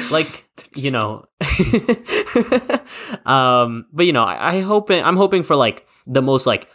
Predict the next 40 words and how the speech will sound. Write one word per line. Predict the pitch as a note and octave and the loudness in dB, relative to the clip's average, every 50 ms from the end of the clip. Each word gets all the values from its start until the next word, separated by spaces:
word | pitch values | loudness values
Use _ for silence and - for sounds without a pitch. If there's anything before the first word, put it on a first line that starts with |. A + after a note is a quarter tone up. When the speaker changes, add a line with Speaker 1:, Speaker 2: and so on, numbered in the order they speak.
| - - | -16 -14
Speaker 2:
British | B2 G#2+ - A2+ G#2 G#2 A#2 A#2+ A#2+ A#2+ A2+ - - | -12 -8 -6 -4 0 2 2 2 2 2 0 0 -2
brand, | A2 F2+ G2+ G2+ G#2 G#2 G2 F#2 F2 F2 F2+ | -4 -4 -4 -4 -2 -2 -2 -4 -6 -6 -8
right? | F#2 F2+ F#2 F2+ | -6 -6 -4 -4
Like, | G2 F#2+ F#2 - - | -4 -4 -4 -4 -4
Aston | A2 G#2+ G#2 G#2+ - - - A2 G#2 | -2 0 0 0 0 0 0 -2 0
Martin, | G2 G2 G2 G2+ G2+ F#2+ F#2 F#2 | -2 -2 -2 -2 -2 -4 -8 -10
right? | F2+ F2+ F#2 F#2 | -8 -8 -6 -4
Like, | G2 G2+ - | -4 -4 -2
the, | - A#2+ G#2 - - | -2 -2 -2 -2 -4
the, | - A#2 | -4 -4
the | G#2 F#2+ B2 A#2 | -2 -2 -2 -2
British | G#2 - A#2 A#2 C3 C3 C3+ C3 B2 - - | -2 -2 0 2 2 4 4 2 0 0 -2
racing | G#2+ G#2+ G#2+ A2+ - - A2+ G#2 G#2 | -2 0 0 0 0 0 -2 -2 -2
green, | G#2 G#2+ G#2 G#2 G2+ G2+ G2 F#2+ F#2 | -2 0 0 0 0 0 -2 -2 0
the, | G2 F#2 | 0 0
like, | F2+ F2+ F2 - - - - - - - - - _ _ - | 0 -2 -4 -8 -14 -20 -20 -20 -20 -20 -20 -20 _ _ -6
the | A#2 A#2 | -4 -4
iconic | G2 G2+ G#2 - - - C3 B2 A#2+ A#2 A2 G#2 | -2 -4 -4 -4 -2 0 0 0 0 -2 -4 -4
James | - B2+ A#2+ A#2+ A2+ G#2+ G#2+ | -2 0 0 0 -2 -4 -2
Bond | G#2+ A#2+ A2 A2 A2 A2 G#2+ - | -2 0 0 0 0 -2 -4 -6
imagery, | G#2+ A2 A2+ A#2 A2 A#2 A#2 A2 G#2+ | -6 -6 -6 -4 -2 -2 0 0 0
that | G2+ G#2+ G#2 - A2+ G2 | -2 -2 -4 -6 -6 -4
winged | A#2+ A#2+ A#2 A#2 A#2 A2 | -4 -2 -2 -2 -4 -4
logo. | G#2+ G#2+ G#2+ G#2+ A2 G#2+ A#2 A2+ | -4 -4 -4 -2 -2 0 0 2
Like, | G#2+ G#2+ A2+ A2+ | 2 2 2 0
I | F3 G#3 | 0 0
hope | A3+ - B3+ A#3+ - | 0 0 -2 0 0
they | A3 | 0
have | G3+ F3 C#3 | 0 0 0
a | B2+ | 0
good | A#2 A#2 A2 | 0 0 -2
weekend, | G#2 G2+ F#2 - F#2+ F#2 | -2 -4 -6 -6 -6 -4
right? | G#2 A#2 A#2 | -2 -2 0
I, | B2 C3 - C3+ | 0 0 0 -2
I | D3+ | 0
think | - G3 G3 F#3 | 0 0 2 2
they | F#3 C#3+ | 2 2
deserve | B2+ A#2+ G#2+ A#2 A2 A2 A2 | 0 0 0 0 0 2 2
it. | A2 G#2 | 0 0
And, | G2+ G2 G2 | 0 -2 -6